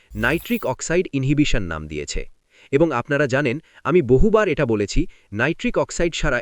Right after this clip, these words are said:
ইরেকশনই হয় না। অনেকে বছরের পর বছর এই ওষুধ খায়, কেউ সতর্ক করে না। আমি এই ভিডিও তৈরির উদ্দেশ্যে রিচার্জ করার সময় এমন একটা ভিডিও পাইনি যেখানে এই কথাটা বলা হয়েছে।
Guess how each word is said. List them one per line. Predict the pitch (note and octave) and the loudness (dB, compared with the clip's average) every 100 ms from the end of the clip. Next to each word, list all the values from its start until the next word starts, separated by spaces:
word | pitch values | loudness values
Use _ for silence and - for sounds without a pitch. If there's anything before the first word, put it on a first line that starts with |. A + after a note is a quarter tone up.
| - | 4
ইরেকশনই | - G#4 - A3+ F#3 | 6 6 6 4 4
হয় | F#2 D2 | -2 -4
না। | C#2 - _ _ _ _ | -10 -14 _ _ _ _
অনেকে | A#2+ G3 B3 | 2 2 4
বছরের | A#3 B2+ - A3 A3 | 2 2 6 6 6
পর | A3 F#3 | 4 0
বছর | B2+ - E3 | 0 4 4
এই | B2+ | 4
ওষুধ | A2 - A2 | 4 4 4
খায়, | - G#2 - _ _ | 0 -6 -8 _ _
কেউ | - B3 | -2 0
সতর্ক | - D3 C#3 A#2 | 2 0 0 -2
করে | F#2+ D2 C#2+ | -4 -4 -6
না। | A#1 - _ _ - | -10 -16 _ _ -8
আমি | B2 E3+ A3 | -2 0 0
এই | F#3 | 2
ভিডিও | C3+ F3 G#3+ | 2 2 4
তৈরির | E3+ F3 G3+ | 4 4 4
উদ্দেশ্যে | C#3+ B2 D#3 F#3+ | 2 2 2 2
রিচার্জ | A#2+ A2 E3+ F3+ | 2 0 -2 -2
করার | F#3 F3 | -2 0
সময় | E3+ F#3+ C3 D#3 - _ - | 0 0 0 -2 -10 _ -4
এমন | C3 G3 A3+ | 0 0 0
একটা | G#3+ A3 | 0 0
ভিডিও | B2+ C#3 F3 | 2 4 4
পাইনি | C#3 B2+ D3+ C3 | 2 0 0 -2
যেখানে | A#2 B2 D3 D3 | -2 -2 -2 0
এই | C3+ F3 | -2 -2
কথাটা | C3 A#2 C3 C#3+ | -2 -4 -2 0
বলা | F2+ E2 | 0 -2
হয়েছে। | E2 C#2 - | -4 -4 -4